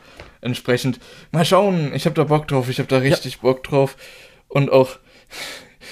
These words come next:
Speaker 1: ich muss auch so sagen, diese Szene, wie mit dem Buch mit den Superkräften, finde ich auch richtig cool, einfach Worldbuilding-mäßig. Natürlich gibt's jemand, der das Ganze katalogisieren muss,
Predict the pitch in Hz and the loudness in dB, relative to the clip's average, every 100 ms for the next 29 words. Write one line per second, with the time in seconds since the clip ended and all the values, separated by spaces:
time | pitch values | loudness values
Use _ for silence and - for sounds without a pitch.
0 | - - 139 143 113 - 113 123 123 127 | -18 -4 -2 -2 -4 -4 -2 2 2 0
1 | 127 - _ _ _ _ _ - 135 - | -6 -10 _ _ _ _ _ -18 -18 -12
2 | 135 131 117 - 131 139 120 120 - 123 | -12 -6 -6 0 2 2 0 -2 -6 -4
3 | 123 135 - 127 - 117 117 117 113 - | -2 -2 -6 -8 -2 0 0 -2 -4 -8
4 | - - 139 151 151 127 135 123 139 143 | -16 -8 -2 -2 -2 -6 -4 -6 -6 -4
5 | 139 - 113 - 113 - - - - _ | -4 -4 -6 -6 -12 -12 -18 -20 -20 _
6 | _ - - 147 135 123 - 117 117 - | _ -20 -6 -2 0 -2 -2 -2 -2 -6
7 | 131 - 117 _ 131 110 120 127 - 123 | -8 -8 -14 _ -2 0 -2 -8 0 2
8 | 147 147 127 123 120 123 - 139 135 - | 2 2 0 0 -4 -4 -2 -2 -2 -20
9 | - 147 - 151 139 - 113 - 113 110 | -10 -8 -2 0 0 -4 -10 -4 -2 0
10 | 110 127 113 - 110 - - 147 117 123 | -2 -2 -6 -4 -6 -6 -10 -10 -8 -8
11 | 143 123 120 123 123 139 151 | -8 -6 0 0 2 -2 -4